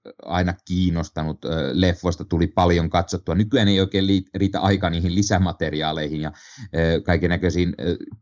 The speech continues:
juttuihin, kun kaiken maailman muuta katsottavaa on, mutta siis, ö, tää ajatuksena, että, niinku,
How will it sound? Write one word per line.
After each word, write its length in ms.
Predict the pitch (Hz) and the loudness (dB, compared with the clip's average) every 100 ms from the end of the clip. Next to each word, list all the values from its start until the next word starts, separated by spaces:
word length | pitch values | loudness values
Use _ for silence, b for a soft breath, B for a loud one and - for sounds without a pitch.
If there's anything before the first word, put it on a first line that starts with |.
| - | -16
juttuihin, 640 | - 113 110 - 98 92 | 0 2 2 2 2 2
kun 280 | 90 92 - | 0 -2 0
kaiken 360 | 104 98 101 101 90 | 0 2 2 -2 -4
maailman 500 | 117 110 - 107 101 | 2 2 2 2 2
muuta 300 | 117 139 131 | 4 4 2
katsottavaa 680 | - 87 - 85 87 85 85 | 0 -4 -6 -6 -4 0 2
on, 140 | 95 | 2
mutta 300 | 95 95 - | 2 0 -2
siis, 340 | 95 98 95 - B B B - | 2 4 4 -2 B B B 0
ö, 400 | 98 98 101 98 _ _ | 4 4 4 0 _ _
tää 240 | 123 120 - | 0 2 2
ajatuksena, 640 | 190 160 107 92 98 85 | 2 2 0 -2 -4 -4
että, 220 | 85 - 90 _ - - | -4 -6 -10 _ -20 -12
niinku, 360 | - 95 98 | -6 -4 -4